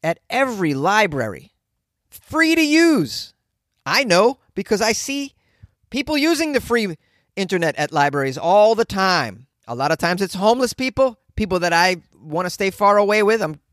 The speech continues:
I'm definitely suspicious of them if you're using the internet at the library. But sometimes it's not. Sometimes it's just some older people who don't have internet,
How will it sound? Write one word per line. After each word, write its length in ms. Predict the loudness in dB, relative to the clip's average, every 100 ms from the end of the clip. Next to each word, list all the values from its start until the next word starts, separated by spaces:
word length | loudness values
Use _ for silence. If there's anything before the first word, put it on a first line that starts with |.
| -20
I'm 120 | -18 -4
definitely 600 | -4 -2 -2 -2 -2 -4
suspicious 580 | -10 -6 -2 -2 -2 -6
of 100 | -4
them 200 | -4 -4
if 100 | -4
you're 100 | -2
using 260 | -2 -4
the 80 | -6
internet 400 | -6 -6 -4 -2
at 120 | -2
the 80 | -2
library. 480 | 2 2 2 0 -2 -10 -20 -4
But 140 | -2 2
sometimes 380 | 0 0 0
it's 120 | -2 -2
not. 260 | -2 -2 _ -18
Sometimes 440 | -2 -2 2 0 0
it's 120 | -4
just 160 | -6 -4
some 160 | -2
older 260 | 2 0 0
people 320 | -4 -2 0
who 120 | 2
don't 200 | 2 2
have 140 | 0 0
internet, 420 | -2 -2 -4